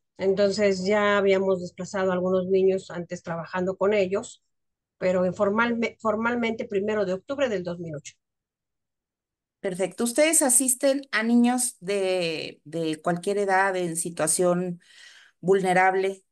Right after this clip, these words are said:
Speaker 2: que han tenido diferentes, eh, supo-, eh, de bajos recursos, eh, que están solitos y que ustedes les tratan de cubrir sus necesidades básicas para, para que tengan una vida digna?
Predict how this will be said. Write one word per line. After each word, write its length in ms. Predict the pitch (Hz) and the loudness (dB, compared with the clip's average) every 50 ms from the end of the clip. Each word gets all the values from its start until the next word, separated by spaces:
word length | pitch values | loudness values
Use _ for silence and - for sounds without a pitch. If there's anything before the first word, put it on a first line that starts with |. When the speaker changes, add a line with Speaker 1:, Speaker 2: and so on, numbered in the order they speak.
| _ _ | _ _
Speaker 2:
que 300 | - 175 170 170 160 160 | -6 -4 -4 -4 -2 -4
han 100 | 160 160 | -4 -4
tenido 680 | 160 175 180 175 175 170 165 180 175 170 160 - - - _ | -4 -4 -2 -2 -2 0 2 2 2 2 2 0 -4 -10 _
diferentes, 1040 | 151 165 175 170 180 170 175 170 165 170 - 170 170 - - - - - - - - | -6 -6 -4 -4 -4 -4 -2 -4 -4 -4 -4 -4 -2 -2 -2 -2 -4 -4 -6 -6 -6
eh, 360 | - 151 151 143 - 151 156 - - - _ _ _ _ _ _ _ _ _ _ _ _ _ _ _ _ _ _ _ _ | -6 -6 -6 -6 -6 -8 -12 -14 -16 -18 _ _ _ _ _ _ _ _ _ _ _ _ _ _ _ _ _ _ _ _
supo-, 420 | - - 202 180 - 190 151 - | -8 -6 -6 -4 -4 -6 -4 -2
eh, 220 | - 160 170 165 151 | 0 2 2 2 0
de 160 | 139 147 180 | 2 2 4
bajos 320 | 175 175 175 175 170 165 | 4 4 2 2 0 -2
recursos, 800 | 175 170 170 185 240 254 233 233 - 208 190 190 190 185 - - | -2 -4 -2 0 0 0 0 0 0 0 0 0 0 -2 -4 -6
eh, 320 | - 170 165 156 151 147 147 | -6 -4 -4 -4 -4 -6 -6
que 80 | - | -8
están 560 | 160 156 - - 170 170 165 160 160 156 156 _ _ _ _ _ _ _ _ _ _ _ _ _ _ _ | -8 -8 -6 -4 -4 -2 -2 -2 -4 -6 -8 _ _ _ _ _ _ _ _ _ _ _ _ _ _ _
solitos 800 | - - 175 180 202 226 233 233 - 202 196 202 202 202 - - | -2 0 0 2 0 0 -2 0 0 2 2 4 4 2 0 0
y 160 | - 175 170 170 | -2 -4 -6 -4
que 220 | - 165 165 160 | -4 -4 -2 -2
ustedes 480 | 160 165 - - 170 170 170 170 170 - | -4 -4 -4 -2 -2 -2 -2 -2 -4 -4
les 400 | 156 151 143 143 - - - _ | -4 -4 -4 -4 -6 -8 -8 _
tratan 480 | - 180 175 170 170 - 175 165 165 | -2 0 0 0 0 0 -2 -2 0
de 240 | 165 170 165 165 160 | 0 0 0 0 -2
cubrir 460 | - 156 156 170 175 175 165 170 170 | -4 -4 -2 0 -2 -2 -4 -4 -6
sus 260 | - - 180 175 170 | -4 -4 -2 -2 -2
necesidades 840 | 170 160 160 160 151 - 160 151 151 147 147 147 151 147 147 - - - | -4 -4 -4 -4 -4 -2 -2 0 0 0 0 -2 -4 -4 -6 -8 -8 -8
básicas 640 | - 151 151 147 - 151 139 - 151 143 139 - | -4 -2 -2 -2 -2 -4 -6 -4 -6 -6 -6 -6
para, 420 | - - 139 131 127 131 - - _ _ _ _ _ _ _ | -8 -8 -8 -8 -8 -8 -10 -12 _ _ _ _ _ _ _
para 180 | _ 160 160 160 | _ -4 -4 -2
que 120 | 170 170 | -4 -4
tengan 360 | 170 170 165 160 160 160 160 | -2 -2 -2 -2 0 0 0
una 240 | 156 156 156 156 151 | 0 2 2 2 0
vida 320 | 147 151 151 147 151 143 139 | 0 0 0 0 0 0 0
digna? 400 | 147 143 139 135 135 139 139 | -2 -4 -4 -6 -8 -10 -12